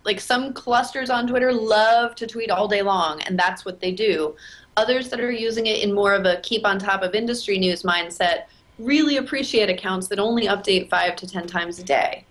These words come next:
So it's going to be different for each person. It's gonna be different for different kinds of companies.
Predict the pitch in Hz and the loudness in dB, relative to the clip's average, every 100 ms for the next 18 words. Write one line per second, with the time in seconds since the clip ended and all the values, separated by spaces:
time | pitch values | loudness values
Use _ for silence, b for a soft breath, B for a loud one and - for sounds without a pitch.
0 | _ b b - - - 202 196 185 208 | _ b b -14 -4 0 2 2 2 0
1 | 202 - 269 294 285 226 233 233 - 202 | -2 -2 2 2 2 0 0 -2 -2 0
2 | 185 185 196 180 185 185 185 - - 202 | 0 0 0 0 0 0 0 -2 -2 0
3 | 196 196 190 185 - 180 180 170 175 165 | 2 0 -4 -6 -2 -2 -2 -2 -2 -4
4 | - 247 247 196 170 165 160 - | -4 0 2 4 2 2 -2 -8